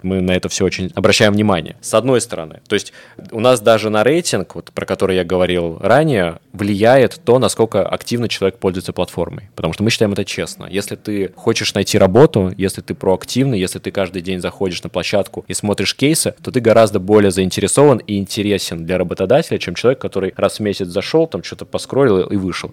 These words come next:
Поэтому он априори будет выше именно в системе выдачи.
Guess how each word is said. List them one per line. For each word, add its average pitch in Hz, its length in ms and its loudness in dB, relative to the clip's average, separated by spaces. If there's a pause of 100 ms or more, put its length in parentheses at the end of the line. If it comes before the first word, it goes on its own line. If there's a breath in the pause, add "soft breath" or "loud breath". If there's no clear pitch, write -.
Поэтому 113 500 2
он 120 180 6
априори 107 560 4 (100)
будет 107 400 -4
выше 101 540 -4
именно 101 280 -4
в - 60 -12
системе 98 400 -4
выдачи. 85 460 -8